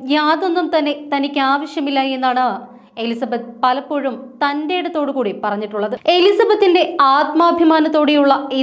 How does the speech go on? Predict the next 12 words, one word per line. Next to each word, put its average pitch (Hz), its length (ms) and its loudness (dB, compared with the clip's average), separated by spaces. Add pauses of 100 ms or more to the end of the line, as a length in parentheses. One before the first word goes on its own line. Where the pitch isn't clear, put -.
(120)
നടപടി 247 400 2 (220)
അവരോടേറെ 262 560 0 (100)
ബഹുമാനമുണ്ടാക്കിയ 254 920 -2
കാര്യം 196 280 0
കൂടിയാണ്. 190 340 -4 (960)
എന്നാൽ 403 260 4 (120)
ആ - 20 6 (180)
ബഹുമാനത്തിന് 349 720 2 (140)
മങ്ങലേൽപ്പിക്കുന്ന 302 840 0
ഒരു 285 160 -2
കാര്യമാണ് 254 460 2 (220)
ഇപ്പോൾ 233 160 -4